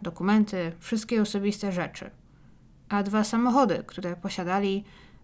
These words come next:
również stały, jeden przed domem, drugi w garażu, zaparkowane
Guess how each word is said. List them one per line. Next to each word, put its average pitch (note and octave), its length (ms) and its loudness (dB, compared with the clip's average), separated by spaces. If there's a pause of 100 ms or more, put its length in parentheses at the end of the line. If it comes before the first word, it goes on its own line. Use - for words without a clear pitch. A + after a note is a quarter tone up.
również B3 540 2 (320)
stały, F3+ 540 0
jeden F3+ 300 -2
przed F#3 220 -4
domem, F3 280 -2
drugi F3 360 -6
w - 60 -16
garażu, F3+ 560 -2 (240)
zaparkowane G3 880 0